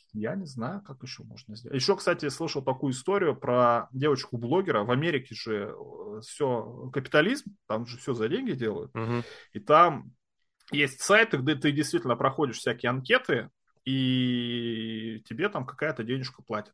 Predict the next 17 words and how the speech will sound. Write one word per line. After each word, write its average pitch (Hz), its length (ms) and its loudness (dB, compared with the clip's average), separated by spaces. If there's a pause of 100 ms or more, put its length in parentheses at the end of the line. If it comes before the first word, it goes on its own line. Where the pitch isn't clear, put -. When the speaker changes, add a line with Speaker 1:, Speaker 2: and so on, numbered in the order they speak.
Speaker 1:
Вот - 160 -16
это, - 220 -18 (260)
э, 73 420 -14
опрос 135 360 -4
общественного 127 500 -6
мнения. 120 420 -4 (380)
Суть 147 200 -6
в - 100 -16
том, 185 180 6
что - 220 -2
Speaker 2:
Но 180 100 10
это 196 100 8
Speaker 1:
какая-то 220 280 10
Speaker 2:
плюс-минус. 220 240 8
Speaker 1:
американская 208 540 6
Speaker 2:
Мгм. 180 160 -4
Да-да-да. 147 380 6